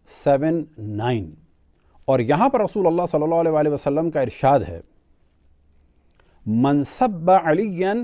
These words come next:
فقد سبنی"، جس نے علی کو گالی دی ایسا ہے جیسے کہ اس نے مجھے گالی دی۔ پھر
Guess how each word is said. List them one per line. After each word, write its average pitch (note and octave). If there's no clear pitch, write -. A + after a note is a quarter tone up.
فقد E3
سبنی"، F#2
جس C#3
نے D#3+
علی G#3+
کو B3
گالی C#3
دی D#3+
ایسا C3+
ہے F3+
جیسے D3
کہ D3+
اس B2+
نے D3+
مجھے A2
گالی D2+
دی۔ D2+
پھر A#3+